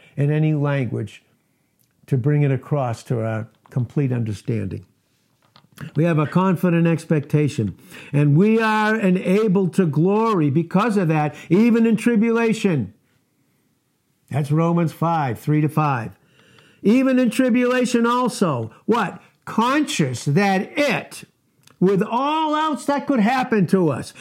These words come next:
is working under God's hand and is necessary blessing for us. <laughs> Oh, boy. God for us, Romans eight thirty-one.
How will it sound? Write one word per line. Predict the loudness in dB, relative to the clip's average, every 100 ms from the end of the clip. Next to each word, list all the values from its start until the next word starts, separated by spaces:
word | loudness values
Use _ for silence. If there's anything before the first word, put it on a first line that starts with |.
| -4
is | 0 2 2
working | 2 0 0 0
under | 2 0 0
God's | 0 0 0 -2 -2
hand | -2 -2 -8 -14 _ _ _ _ _ _ -14 -2
and | 2 2
is | 2 2 2
necessary | 4 4 4 2 0 -2 0 0 0 0 0 -2 -6 -20 _ _ -2
blessing | 0 0 0 0 2 2 0 -4
for | _ -4 -2 -2 -8
us. | -12 -12 -14 _
<laughs> | _ -20 _ _ -20 -20 -12 -2
Oh, | -2 -2
boy. | -6 -6 -8 -8 -10 -16 _ _ _ _ _ _ _ _ _ _ -2
God | 0 0 0
for | 0 0 0
us, | 0 0
Romans | 0 0 0
eight | -2 -2
thirty-one. | -2 0 0 0 -2 -4